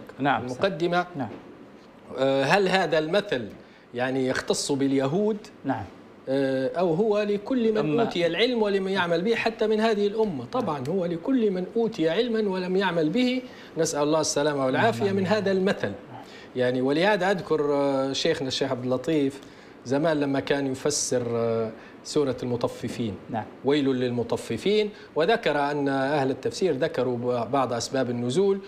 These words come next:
Speaker 2: وأن اليهود في المدينة المنورة كانوا يعني اشتهروا بالتطفيف الكيل والميزان. أو هو لم يذكر هذا،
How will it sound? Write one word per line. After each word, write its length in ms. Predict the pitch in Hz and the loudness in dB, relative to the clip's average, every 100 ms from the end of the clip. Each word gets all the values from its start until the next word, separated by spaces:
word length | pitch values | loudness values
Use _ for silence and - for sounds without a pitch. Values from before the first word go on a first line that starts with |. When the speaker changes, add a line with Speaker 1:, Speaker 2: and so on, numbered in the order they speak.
| - - | -14 -8
Speaker 2:
وأن 500 | 127 143 151 190 165 | 0 2 2 2 2
اليهود 760 | 143 139 139 131 185 175 131 - | 2 4 2 2 0 2 0 -2
في 140 | - | -2
المدينة 520 | 165 151 139 143 131 | 0 0 2 2 2
المنورة 680 | 120 120 120 113 113 135 196 - - - - | 0 0 0 2 2 0 0 -4 -18 -18 -2
كانوا 440 | 190 190 180 208 196 | 0 2 2 2 0
يعني 220 | 147 143 | -2 0
اشتهروا 540 | 135 - 214 165 156 139 | -2 2 2 2 2 0
بالتطفيف 640 | 135 - 127 - 175 151 | 0 -4 -6 -2 -2 -2
الكيل 380 | 131 - 147 123 | -4 0 0 0
والميزان. 500 | 120 113 113 107 98 - - - - - - - - - - - - | -2 -2 -4 -6 -8 -12 -20 -20 -20 -20 -20 -20 -20 -20 -20 -4 4
أو 140 | 214 | 4
هو 220 | 196 202 208 | 4 4 4
لم 180 | 254 | 4
يذكر 380 | 247 208 - 151 | 2 2 0 0
هذا، 400 | 156 160 127 170 | 2 2 0 -2